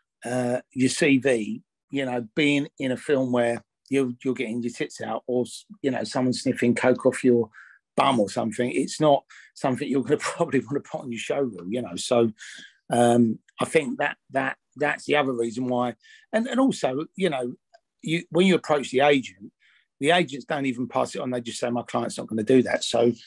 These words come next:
um, I just think, you know, and, and we can't not have that in the film because, you know, the foot soldier thing, the whole point of it is it's eighteen, it's violent, you know, it's, it's just crazy, you know, and, uh,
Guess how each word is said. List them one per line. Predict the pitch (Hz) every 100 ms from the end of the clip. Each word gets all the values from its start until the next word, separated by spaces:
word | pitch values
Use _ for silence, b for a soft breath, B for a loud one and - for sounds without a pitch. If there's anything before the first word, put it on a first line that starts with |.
| B B _
um, | 127 131 123 131 - -
I | 135
just | 123 120
think, | 151 131 123
you | 139
know, | 123 120 - b b _ -
and, | 143
and | - 147
we | 147
can't | - 185 165 139 -
not | 156 147 156
have | 135 120
that | 127 -
in | 123
the | 120
film | 175 147 107
because, | 113 - 117 - -
you | 135
know, | 117 113
the | 120
foot | 156 123
soldier | - 135 120
thing, | - 131
the | 113
whole | 143
point | 123 131 135
of | -
it | 107 120
is | 110
it's | 131 - - -
eighteen, | 135 123 - 131 120 120 120 B B _
it's | 117 107
violent, | 127 135 127 123 120 123
you | 135 123
know, | 117
it's, | 120 - -
it's | 123 123
just | - -
crazy, | - 147 135 - -
you | 113
know, | -
and, | 98 113 110 117
uh, | 117